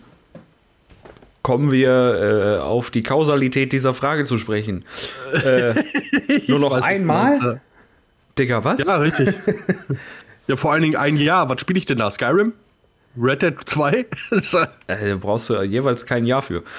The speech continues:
Speaker 1: <laughs>
Speaker 2: Ah, du hast ja keine Ahnung.
Speaker 1: Bei Red Dead schon.
Speaker 2: Ja, bei Skyrim, wenn du das richtig spielst, auch.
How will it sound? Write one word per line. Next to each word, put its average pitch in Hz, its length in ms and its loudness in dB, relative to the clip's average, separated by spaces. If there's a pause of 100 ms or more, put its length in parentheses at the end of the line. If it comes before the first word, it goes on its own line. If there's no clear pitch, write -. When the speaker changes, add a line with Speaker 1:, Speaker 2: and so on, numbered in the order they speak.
(500)
Speaker 1:
<laughs> - 560 -8
Speaker 2:
Ah, 240 540 4
du 196 120 4
hast 151 140 0
ja 131 80 -2
keine 117 240 0
Ahnung. 101 300 -2 (380)
Speaker 1:
Bei 117 200 -2
Red 127 240 0
Dead 170 180 -2
schon. 151 180 0 (1080)
Speaker 2:
Ja, 160 160 2
bei 160 140 2
Skyrim, 180 460 2
wenn 170 80 4
du 170 80 2
das 160 80 -4
richtig 165 280 0
spielst, 160 240 2
auch. 101 240 -2